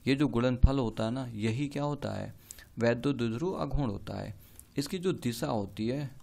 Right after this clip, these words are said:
क्या दिशा, नेगेटिव चार्ज टू, है ना, ने-, ऋण आवेश से किधर होती है, धन आवेश की तरफ होती है। किधर होती है, ऋण आवेश से धन आवेश की तरफ। तो इसकी जो दिशा होगी, इधर होगी, पी की दिशा।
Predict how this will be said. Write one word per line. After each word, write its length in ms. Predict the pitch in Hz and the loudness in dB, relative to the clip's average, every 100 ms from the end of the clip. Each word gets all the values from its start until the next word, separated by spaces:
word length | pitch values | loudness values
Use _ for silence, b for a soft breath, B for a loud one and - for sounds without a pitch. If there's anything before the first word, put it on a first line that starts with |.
| - | -6
क्या 300 | 131 127 101 - B B - 113 | 2 2 0 -8 B B -8 -6
दिशा, 480 | 120 - 101 104 b b b b b - - - | -4 -2 -4 -6 b b b b b -20 -20 -4
नेगेटिव 460 | 120 143 156 165 175 | 0 2 2 2 0
चार्ज 500 | 165 120 104 104 107 | 0 0 0 -2 -4
टू, 200 | 104 85 107 - - - | -4 -4 -6 -14 -18 -6
है 100 | 107 | -2
ना, 140 | 131 | 0
ने-, 260 | 110 110 113 - - B B - | 0 0 -2 -4 -20 B B 0
ऋण 180 | 123 147 | 2 2
आवेश 440 | 104 107 110 113 | 2 2 0 -2
से 280 | 156 165 180 - | -2 -4 -6 -4
किधर 220 | 143 170 | 0 2
होती 260 | 147 - 101 | 0 -2 -4
है, 220 | 101 104 B B B B - | -4 -8 B B B B -2
धन 200 | 117 107 | 2 2
आवेश 340 | 90 87 - | 0 -4 -6
की 100 | - | -8
तरफ 240 | - 101 | -6 -4
होती 300 | 98 107 - | -4 -6 -6
है। 60 | 107 | -4
किधर 240 | 117 131 | -2 -2
होती 200 | 143 143 | -2 -2
है, 200 | 185 208 190 - - - B B - | -4 -4 -8 -18 -20 -20 B B -4
ऋण 160 | 123 131 | 0 4
आवेश 320 | 110 107 113 | 4 2 -2
से 140 | - | -4
धन 220 | 175 107 90 | -4 -4 -4
आवेश 280 | 80 80 | -6 -8
की 100 | - | -10
तरफ। 240 | - 98 104 | -8 -6 -4
तो 120 | 117 | -2
इसकी 220 | 123 156 | -2 -2
जो 140 | 139 110 | -2 -2
दिशा 260 | 101 120 | -2 -2
होगी, 220 | 117 131 | -2 -2
इधर 280 | 185 147 98 | -4 -4 -4
होगी, 340 | 101 98 117 123 - - - - - - - - - | -6 -10 -10 -12 -16 -20 -20 -20 -20 -20 -20 -20 -2
पी 120 | 113 | -2
की 160 | - 98 | 0 -6
दिशा। 380 | 98 - 104 | -8 -8 -10